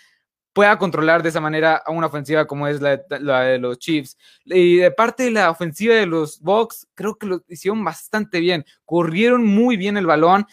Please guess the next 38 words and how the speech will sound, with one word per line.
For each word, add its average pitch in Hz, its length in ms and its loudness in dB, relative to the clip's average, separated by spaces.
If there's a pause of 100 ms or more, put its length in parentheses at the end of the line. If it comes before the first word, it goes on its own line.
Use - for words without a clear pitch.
(140)
aprovechando 175 600 2
las 220 120 4
debilidades 180 560 2
de 165 300 0
los 160 160 -6
Tampa 185 220 -4
Bay 180 40 0
Buccaneers, 170 400 -4
que 175 160 -2
era, 170 340 0 (300)
este, 165 960 0 (280)
que 180 100 -2
era 180 420 4
que 165 80 -4
no 170 100 -4
tenían 175 200 -4
buenos 170 220 -2
linebackers, 180 640 0
a-, 135 220 -8 (160)
atacaron 156 460 0
esos 185 140 -4
huecos. 185 540 0 (240)
Leonard 196 260 0
Fournette 175 380 -2
se 180 60 2
vio 190 100 4
bastante 180 340 0
bien, 208 360 0 (200)
este, 180 960 2
Ronald 180 380 2
Jones 208 340 2
también. 208 580 -2 (300)
Creo 220 200 -2
que 233 220 -6
este 220 200 -2
equipo 202 460 0
en - 80 -4
general 196 640 4